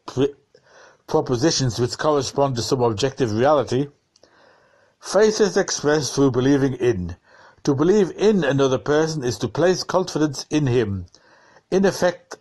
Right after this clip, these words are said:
this is to say to the other, "I am sure that you will not betray my hope, that you will respond to it, that you will fulfill it."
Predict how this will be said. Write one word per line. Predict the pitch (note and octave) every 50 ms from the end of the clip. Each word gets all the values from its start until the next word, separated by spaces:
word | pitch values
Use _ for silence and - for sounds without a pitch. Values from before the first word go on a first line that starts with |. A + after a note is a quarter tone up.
| _ -
this | D#3 F3 F3 - F#3+
is | F3 - -
to | - E3+ C#3+
say | - - D#3 E3 E3
to | D#3+ D#3 D3+
the | C3 B2+ A2 -
other, | C3 A#2+ B2+ B2 B2 A#2+ A#2 A2+ - _ _ _ - - - _ _ _ _ _ -
"I | B2+ C#3 D3+ D#3
am | C3+ B2+ B2+ A#2
sure | G2 - - E3 F#3 F#3+ F3+
that | D3+ C3+ A#2+ G2+ A#2
you | B2+ D3+ D#3
will | C#3+ B2+ A#2+
not | A#2+ C#3+ D3 C#3+ -
betray | - C3+ - - C#3 C#3 D3+ C#3+
my | B2 B2 C3 C#3 C3+
hope, | G#2+ G#2+ A2 G2+ F#2+ - - - - _ - - - - - - - _ _
that | - C3 B2+ - -
you | C3 B2
will | A#2+ B2 B2 A#2+ A#2+
respond | A#2+ G#2+ - - - E3 F3 F3 D3 -
to | D#3+ D#3+
it, | E3 D#3 - - - - _ _ - - - _ _ _ _ _ _ -
that | - C3+ C#3 C3 C3 -
you | C#3 C#3 C3+
will | B2+ A#2+ C3 C3+ C3 B2
fulfill | G2 - C#3+ C#3+ B2 G2 - - - - C#3+ C3 A#2
it." | A2 G2+ - - - -